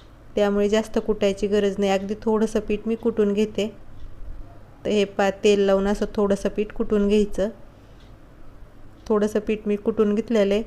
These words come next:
तर आता हातानेच पीठ थोडंसं चोळून लांब त्याचा रोल बनवून घ्यायचा. मस्त लांब त्याचा रोल बनवून घ्यायचा आणि नंतर सुरीने कट करून लाट्या बनवून घ्यायच्या. तुम्हाला किती लहान मोठ्या लाट्या बनवायच्या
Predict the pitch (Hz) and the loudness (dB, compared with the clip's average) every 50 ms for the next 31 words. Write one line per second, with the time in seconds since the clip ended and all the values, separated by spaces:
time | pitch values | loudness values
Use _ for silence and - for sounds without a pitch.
0 | - - - - - - - - - - 208 196 208 214 202 214 208 208 - 208 | -6 -12 -14 -14 -14 -14 -14 -14 -8 -4 -4 -2 0 0 0 0 0 0 2 0
1 | 214 214 214 - - 226 220 214 - - 226 214 208 208 - 214 208 - - 226 | 0 0 -2 -4 -4 -4 -4 -4 -2 -2 0 0 0 0 0 -2 -4 0 2 2
2 | 220 214 214 214 220 214 214 220 214 214 208 208 202 - 202 202 - 208 214 226 | 4 4 4 2 2 2 2 2 4 4 2 0 0 -2 -2 0 2 4 4 6
3 | 214 214 208 196 208 202 202 196 202 202 220 214 214 214 - 202 214 226 - - | 4 4 4 2 2 2 2 2 2 2 2 0 0 0 -2 -2 -2 -2 -6 -14
4 | - - - - - - - - - - - - - - - - - - - - | -20 -20 -20 -20 -20 -20 -20 -12 -8 -6 -4 -4 0 2 2 2 2 0 -2 -6
5 | - - 202 208 208 - - - - 214 220 214 214 208 202 196 196 - 208 190 | -4 -2 -2 -2 -2 -4 -8 -4 -2 0 2 2 4 2 2 2 0 -2 -2 0
6 | - 208 214 226 220 208 208 202 196 202 202 202 196 196 208 220 208 214 - 214 | 2 2 4 4 4 4 2 2 0 0 0 0 0 0 0 0 0 0 -2 -2
7 | 208 - - - 196 202 208 208 208 202 196 - 208 208 208 - 220 214 214 208 | -2 -2 -2 -2 0 2 2 2 2 0 0 0 -2 -2 0 0 0 2 2 2
8 | 202 202 202 - 208 202 202 - - 202 196 208 214 214 208 196 202 - 196 190 | 0 0 0 0 -2 -2 -2 -2 0 0 2 2 2 2 2 2 2 2 2 2
9 | 196 196 196 196 196 190 208 208 202 202 - 196 208 226 - - - - - - | 2 2 2 2 2 2 2 2 2 0 -2 -2 -4 -4 -6 -12 -18 -20 -20 -20
10 | - - - - - - - - - - 202 208 208 202 196 196 214 208 - 220 | -20 -20 -20 -20 -20 -20 -20 -18 -8 -2 0 2 4 4 4 2 2 0 0 0
11 | 214 214 220 220 214 208 196 196 202 202 202 - 208 202 190 185 196 196 190 202 | 2 4 4 4 4 4 4 4 2 2 2 2 4 4 4 2 2 2 2 4
12 | 196 202 202 202 196 196 - 202 | 4 4 4 2 2 2 0 -2